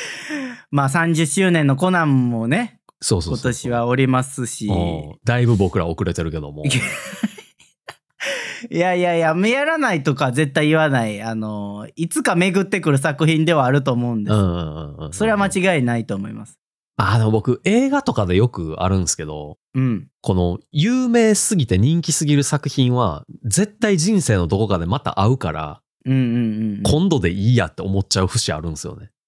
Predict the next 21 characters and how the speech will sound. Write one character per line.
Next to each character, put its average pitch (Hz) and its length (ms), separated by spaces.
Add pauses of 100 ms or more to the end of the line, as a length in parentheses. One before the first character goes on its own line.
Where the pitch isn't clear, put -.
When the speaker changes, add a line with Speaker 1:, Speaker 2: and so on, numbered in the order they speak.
(120)
Speaker 1:
は 107 280
い 95 60
は 92 240
い - 0
は - 0
い 82 60
は 87 160
い。 82 40
Speaker 2:
そ - 300
れ 214 80
よ 214 140
り 180 100
も、 160 360 (360)
こ - 140
こ 254 160
で 143 120
読 104 160
ま 139 120
へ 107 160
ん 78 100
と、 78 340